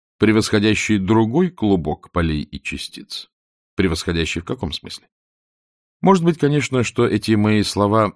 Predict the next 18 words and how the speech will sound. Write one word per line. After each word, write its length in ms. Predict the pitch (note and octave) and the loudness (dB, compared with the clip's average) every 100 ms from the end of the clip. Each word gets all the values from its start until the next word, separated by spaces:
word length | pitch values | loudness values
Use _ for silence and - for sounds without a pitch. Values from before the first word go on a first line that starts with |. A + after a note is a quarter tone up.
| _ | _
последний 540 | G2+ - G#2+ A2 F#2+ G2 | -6 -2 0 2 2 2
мазок, 440 | G2 F2+ A#2 - | 2 2 -2 -4
накладываемый 760 | E2 F2+ F#2 F2+ F2 F2 F2 D#2+ | -6 -2 0 2 2 2 0 0
жуком 560 | D#2+ F2 - F#2 F2+ | -2 -4 0 0 2
на 40 | F2+ | 2
его 360 | F2 E2+ F2+ | 2 2 0
пергамент. 1040 | F2 - E2+ E2+ A2+ G#2 E2 G1+ - - _ _ _ _ _ _ | -2 -2 -2 0 0 0 -2 -6 -14 -20 _ _ _ _ _ _
Но, 100 | D#3 | -4
скорее 280 | D#3+ E3+ D#3+ | 2 4 4
всего, 240 | - D3 | 2 0
дело 220 | C3+ C3+ A#2+ | 2 2 2
в 60 | |
том, 180 | - C#3 | 0 -2
что 480 | A#2 - A#2+ G#2+ - _ _ _ _ _ _ | -2 0 2 2 -2 _ _ _ _ _ _
Кремпай 520 | B2 C#3+ D3+ D3 F3+ | 2 4 2 2 2
Сергеевич 880 | E3 C#3+ C3 C#3+ D#3+ D3 A#2 - - - | 2 0 0 2 2 0 -4 -6 -6 -4
все 180 | B2 | 0
еще 600 | C3 A2+ - A2 A2 F#2 | 2 0 -2 0 2 0